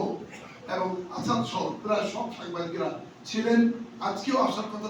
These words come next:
ছিল, কিন্তু আজকে ডিসি সাহেবের একটা প্রোগ্রাম থাকার কারণে বা একটার সময়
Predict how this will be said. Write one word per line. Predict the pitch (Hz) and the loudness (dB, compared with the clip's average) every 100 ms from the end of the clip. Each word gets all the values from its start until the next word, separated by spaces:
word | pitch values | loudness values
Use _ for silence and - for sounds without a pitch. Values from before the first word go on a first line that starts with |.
| - | -4
ছিল, | 233 214 - - - - | 0 2 2 -2 -8 -12
কিন্তু | 208 208 202 196 | -6 -2 0 0
আজকে | 190 220 220 220 - - - - | -2 -4 -4 -6 -10 -18 -16 -8
ডিসি | 208 247 - | -2 0 0
সাহেবের | 226 214 | 0 -2
একটা | 196 185 | -4 -6
প্রোগ্রাম | 180 185 180 | -6 -6 -6
থাকার | 180 170 | -6 -6
কারণে | 175 170 170 170 - - - | -6 -4 -4 -6 -10 -10 -8
বা | - - | -6 -8
একটার | - - 196 | -6 -4 0
সময় | 202 | 0